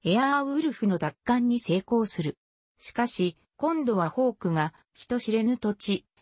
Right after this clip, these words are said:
ネバダ砂漠の神の谷と呼ばれる地域にエアーウルフを隠匿してしまう。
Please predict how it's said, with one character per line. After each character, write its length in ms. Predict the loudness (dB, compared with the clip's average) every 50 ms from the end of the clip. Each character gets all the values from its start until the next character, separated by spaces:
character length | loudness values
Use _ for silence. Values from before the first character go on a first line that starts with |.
| 0
ネ 120 | 2 4 4
バ 140 | 4 4
ダ 120 | 2 2 -2
砂 140 | -2 -2 -2
漠 280 | -2 -2 0 0 2
の 180 | 2 2 0 -2 _ _ _ _ -6
神 320 | -2 0 2 2 2 2
の 140 | 2 0 2
谷 260 | 2 2 2 2 2
と 140 | 2 2 2
呼 120 | 2 4
ば 140 | 2 2 2
れ 100 | 2 2
る 140 | 0 0 -4
地 200 | -4 -4 -4 -4
域 180 | -2 0 2
に 260 | 2 4 4 4 2 2
エ 80 | 2
ア 140 | 2 2 2
ー 20 |
ウ 60 | 2 2
ル 100 | 2 0
フ 180 | 0 2 2
を 60 | 2
隠 180 | 4 2 2 2
匿 280 | 0 -2 -4 -2 -4 -4
し 100 | -4 -2
て 120 | -4 -4
し 160 | -4 -2 -2
ま 180 | 0 0 0
う。 40 | -2